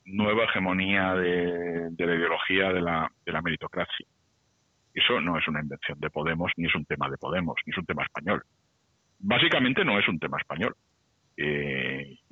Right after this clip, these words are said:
es un tema muy anglosajón. Lo que han hecho los de Podemos es leer autores anglosajones igual que los he leído yo.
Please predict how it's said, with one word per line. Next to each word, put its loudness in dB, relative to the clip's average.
es 0
un -10
tema 0
muy 2
anglosajón. 0
Lo -6
que -4
han 0
hecho 2
los 0
de -2
Podemos 0
es 2
leer 4
autores -2
anglosajones 0
igual 0
que -2
los 0
he 0
leído 0
yo. 0